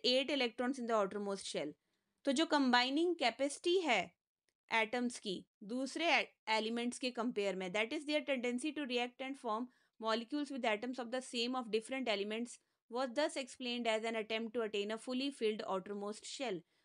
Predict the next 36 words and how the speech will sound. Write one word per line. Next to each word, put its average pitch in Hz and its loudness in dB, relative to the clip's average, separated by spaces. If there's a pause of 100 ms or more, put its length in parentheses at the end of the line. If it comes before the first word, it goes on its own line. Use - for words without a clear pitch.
(100)
हमेशा 277 6
हर 262 2
एक 240 2 (120)
एटम 202 0
अपने 247 -2
आप 233 2
को 254 2
स्टेबल 220 4
रखना 202 -2
चाहता 160 -6
है, 131 -16 (540)
वो 277 6
नहीं 311 6
चाहता 254 2
कि 254 0
मेरा 240 4
आउटरमोस्ट 226 2
शेल 208 2
जो 214 2
है 208 0
वो 226 2
इनकम्प्लीट 196 -2
रहे। 170 -10 (480)
इसके 320 4
लिए 320 8
वो 320 2
सब 294 -2
कुछ 349 0
करेगा, 175 0 (300)
अगर 262 4
कम 285 4
है 269 2
तो 277 0
दूसरे 233 0
से 233 2
लेगा, 185 2